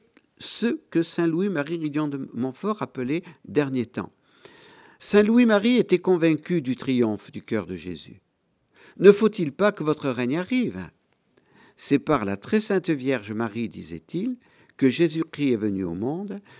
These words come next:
C'est aussi par elle qu'il doit régner dans le monde. » La Sainte Vierge, pour saint Louis-Marie, remportera la victoire par ses apôtres des derniers temps. Voici comment il est présenté. «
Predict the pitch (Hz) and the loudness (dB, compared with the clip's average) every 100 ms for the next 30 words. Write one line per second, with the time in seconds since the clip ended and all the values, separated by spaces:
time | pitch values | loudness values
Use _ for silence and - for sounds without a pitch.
0 | - - 131 120 107 107 101 113 120 143 | -12 -2 0 0 -4 -6 -6 -4 0 2
1 | 113 - 110 98 95 90 98 117 165 233 | 0 -4 -8 -8 -10 -10 -8 -6 -6 -6
2 | _ _ 98 147 107 82 50 - - - | _ _ -2 0 0 -2 -8 -16 -20 -20
3 | _ _ _ _ _ - - - - - | _ _ _ _ _ -20 -20 -20 -20 -6
4 | - 170 233 226 202 175 240 240 190 170 | 0 2 2 2 0 2 0 0 -4 -4
5 | 107 - _ _ _ _ - 123 - 214 | -4 -8 _ _ _ _ -8 -4 0 0
6 | 214 214 180 117 90 85 _ _ _ _ | 2 2 2 0 -6 -8 _ _ _ _
7 | _ - 120 202 220 214 202 220 196 180 | _ -4 0 2 2 2 0 2 2 0
8 | 180 - 151 147 165 165 185 _ _ _ | -2 -4 -2 0 -2 -10 -18 _ _ _
9 | 196 202 - 208 185 156 147 156 156 - | 0 0 0 4 4 2 -4 -4 -4 -6
10 | 135 123 110 110 98 - - - _ _ | -4 -4 -4 -4 -6 -8 -16 -20 _ _
11 | _ _ _ _ _ _ - - - - | _ _ _ _ _ _ -18 -18 -20 -20
12 | - _ - 139 - - 170 170 180 147 | -20 _ -2 0 0 2 6 6 4 4
13 | 127 123 120 95 95 - - - | 2 2 0 -2 -4 -8 -16 -18